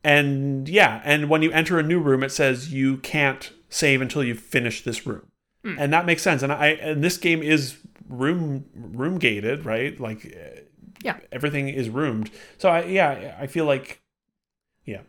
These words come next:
Speaker 1: they need to do something about it. And it sounds like they are going to do something about it. Losing two different runs that I was two
Speaker 2: Ooh.
Speaker 1: hours into, and, like, the first one was early. It was, like, at the eight or probably eight, eight hour mark, and I think I was, um,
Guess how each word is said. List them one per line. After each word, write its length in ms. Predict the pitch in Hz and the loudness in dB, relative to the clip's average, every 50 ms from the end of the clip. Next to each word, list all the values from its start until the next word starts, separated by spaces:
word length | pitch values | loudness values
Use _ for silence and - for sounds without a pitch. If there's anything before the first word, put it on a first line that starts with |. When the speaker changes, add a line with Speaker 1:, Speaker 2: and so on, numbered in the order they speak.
| _ _ | _ _
Speaker 1:
they 120 | - 143 151 | 0 2 2
need 180 | 160 180 170 | 4 2 0
to 60 | - - | 0 0
do 160 | 131 135 127 | 0 -2 0
something 340 | - 131 110 98 117 110 107 | 0 -2 -2 -2 -4 -6 -8
about 240 | 98 92 80 90 | -8 -10 -12 -14
it. 60 | 92 - | -14 -10
And 100 | 101 117 | -10 -10
it 60 | 110 | -6
sounds 200 | - 135 127 117 | -4 -4 -2 0
like 100 | 117 110 | 0 -2
they 120 | 110 123 107 | -2 -2 -2
are 140 | 110 110 | -2 -2
going 260 | 107 110 107 104 98 98 | -2 -4 -4 -6 -6 -6
to 100 | - 127 | -6 -6
do 180 | 104 101 101 98 | -6 -6 -8 -8
something 300 | - 113 107 101 101 101 | -10 -12 -12 -12 -12 -10
about 280 | 104 101 123 98 92 | -10 -10 -10 -10 -10
it. 140 | 92 92 - | -12 -14 -4
Losing 540 | 117 131 147 156 151 180 175 170 165 160 156 - _ _ _ _ _ _ _ | 2 4 4 4 4 2 2 2 0 -2 -2 -6 _ _ _ _ _ _ _
two 220 | - - - 180 160 | -6 -2 -2 2 2
different 300 | 170 - 160 156 127 127 | 2 2 2 -2 -2 0
runs 500 | 123 120 120 120 123 120 117 110 - - | 0 0 0 0 -2 -4 -4 -6 -2 0
that 120 | 123 110 | 2 2
I 60 | 110 | 2
was 80 | 110 113 | 2 2
two 160 | 160 156 156 | 2 4 4
Speaker 2:
Ooh. 40 | 143 | 4
Speaker 1:
hours 180 | 123 113 110 110 | 4 4 2 0
into, 220 | 120 110 113 131 120 | -2 -4 -4 -4 -2
and, 160 | 117 120 123 | -2 -2 0
like, 320 | 117 110 110 107 - - _ _ _ _ _ _ _ | 0 0 -2 -2 -8 -14 _ _ _ _ _ _ _
the 80 | - 139 | -2 2
first 280 | - 202 214 208 214 | 6 6 6 6 6
one 160 | 233 214 190 | 4 2 4
was 120 | 165 151 139 | 4 2 2
early. 460 | - - 123 127 135 147 160 170 165 | 2 2 2 4 6 6 6 6 4
It 80 | 160 143 | 4 4
was, 140 | 143 131 127 | 2 2 2
like, 160 | 143 135 135 | 2 2 0
at 100 | 131 123 | 0 -2
the 140 | - 135 - | -2 -4 -4
eight 200 | 113 117 120 123 | -2 -2 0 0
or 320 | 123 123 120 120 113 - - - 104 123 | 0 0 -2 -4 -6 -10 -14 -16 -14 -4
probably 280 | - 147 139 139 131 | -2 0 0 0 -2
eight, 320 | 117 123 131 147 - - _ - | -2 -4 -4 -4 -6 -10 _ -6
eight 340 | 135 131 143 143 143 143 | -6 -4 -2 -2 0 2
hour 180 | 143 135 143 147 | 2 2 2 2
mark, 300 | 135 131 127 143 151 - | 2 2 0 0 0 -2
and 80 | 156 123 | -4 -4
I 60 | 113 | -4
think 180 | - 143 135 | -4 -4 -2
I 120 | 131 123 123 | 0 0 0
was, 340 | 120 117 113 110 - - - _ _ _ _ _ _ _ _ _ _ _ _ _ _ | 0 0 -4 -4 -8 -10 -14 _ _ _ _ _ _ _ _ _ _ _ _ _ _
um, 1000 | 135 123 117 113 110 107 104 107 104 104 104 104 101 101 101 101 101 101 98 98 | -10 -8 -6 -4 -4 -2 -2 -4 -4 -6 -6 -8 -8 -8 -8 -8 -8 -10 -10 -12